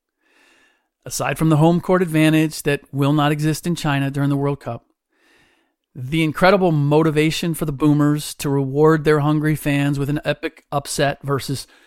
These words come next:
no motivation for the U S other than to avoid being ripped to shreds on social media,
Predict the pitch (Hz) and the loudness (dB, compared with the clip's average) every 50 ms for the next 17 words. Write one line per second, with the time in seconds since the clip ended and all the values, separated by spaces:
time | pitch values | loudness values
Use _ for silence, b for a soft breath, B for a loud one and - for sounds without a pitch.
0 | b b b b 135 123 131 143 156 170 160 147 143 143 143 135 143 139 - - | b b b b -6 -2 2 4 4 6 6 6 4 4 2 2 0 0 0 -2
1 | 151 139 - 151 131 135 139 139 135 135 131 139 - - 135 131 139 131 135 131 | -6 -6 -4 -4 -2 0 0 0 0 0 -2 -4 -4 -4 -2 -2 0 0 0 0
2 | 131 131 123 - - 143 135 131 127 131 123 117 131 139 139 139 139 135 127 139 | -2 -2 -4 -6 -6 -6 -4 -4 -2 -4 -4 -2 0 2 2 2 2 0 0 0
3 | 139 135 131 123 143 139 - - 123 - - 147 135 131 127 135 123 - - 143 | 0 0 0 0 -2 -4 -6 -8 -8 -6 -4 -4 -4 -2 -4 -4 -4 -2 -2 -2
4 | 135 - - 135 139 160 180 160 139 131 131 135 | -2 -2 -2 -2 0 0 2 2 0 0 -2 -4